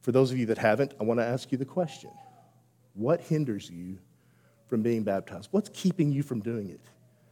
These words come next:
For those of you that have been baptized, I want to give you this information that you can maybe take to people and to show them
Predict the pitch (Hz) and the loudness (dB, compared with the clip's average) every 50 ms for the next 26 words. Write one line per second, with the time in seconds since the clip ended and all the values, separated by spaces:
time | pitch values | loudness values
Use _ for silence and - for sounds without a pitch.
0 | _ _ _ _ _ _ - - 147 156 156 160 147 156 160 151 160 165 139 127 | _ _ _ _ _ _ 2 8 10 12 12 12 10 6 6 6 6 6 6 6
1 | - 123 160 202 233 214 - 156 143 139 139 131 127 131 131 - 147 143 160 151 | 8 10 10 12 12 10 8 6 8 10 10 10 10 8 6 6 6 6 8 8
2 | 165 156 156 156 151 156 139 - - - - - - _ _ _ _ - 185 208 | 6 6 6 6 6 4 2 0 -4 -18 -20 -20 -20 _ _ _ _ 8 8 10
3 | 196 196 190 185 185 175 - 170 160 - 156 165 180 196 190 - 175 165 151 - | 10 10 10 10 10 8 8 4 4 6 8 10 10 10 10 8 6 4 4 4
4 | 185 180 - 160 170 170 165 156 151 143 - - 202 214 208 - 170 - - 151 | 2 0 4 8 10 10 10 10 8 6 8 8 8 8 8 6 0 2 4 4
5 | 139 127 - 143 139 156 - - - - - - _ _ _ _ - 151 151 147 | 4 6 8 8 6 6 6 2 -10 -20 -20 -20 _ _ _ _ 2 6 6 6
6 | 143 - - - 196 208 226 220 160 147 139 139 143 165 165 | 6 6 8 10 12 12 12 12 10 10 8 8 8 6 2